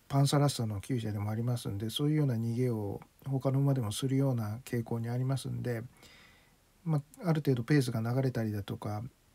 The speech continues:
ばらける展開もあり得るっていうふうに考えた方がいいと思いますし、ちょ-、ちょっと展開的に真逆な感じもあるんですが、ただ、馬群の中から立ち回れるようなアシャカトブとか、この辺の馬たちに関してはそこまで影響はしないかなと思いますので、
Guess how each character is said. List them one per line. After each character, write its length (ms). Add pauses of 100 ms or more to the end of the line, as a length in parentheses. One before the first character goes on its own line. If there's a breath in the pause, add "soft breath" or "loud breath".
(380)
ば 160
ら 80
け 100
る 100
展 200
開 140
も 180
あ 40
り 140
得 140
る 20
っ 40
て 160
い 40
う 40
ふ 100
う 40
に 140
考 120 (180)
え 60
た 100
方 80
が 80
い 60
い 20
と 80
思 100
い 60
ま 100
す 60
し、 120
ち 120
ょ-、 120
ち 80
ょ 40
っ 20
と 300 (800 loud breath)
展 200
開 160
的 140
に 100
真 160
逆 320
な 180
感 280
じ 80
も 120
あ 60
る 100
ん 80
で 80
す 140
が、 100
た 140
だ、 160 (320)
馬 180
群 200
の 100
中 220
か 80
ら 80
立 160
ち 100
回 220
れ 100
る 80
よ 180
う 20
な 300 (120)
ア 80
シ 100
ャ 40
カ 120
ト 120
ブ 120
と 100
か、 200
こ 160
の 80
辺 200
の 100
馬 180
た 160
ち 120
に 80
関 200
し 80
て 100
は 80
そ 140
こ 100
ま 140
で 140
影 160
響 180
は 80
し 100
な 140
い 60
か 100
な 160
と 100
思 140
い 60
ま 120
す 140
の 120
で、 260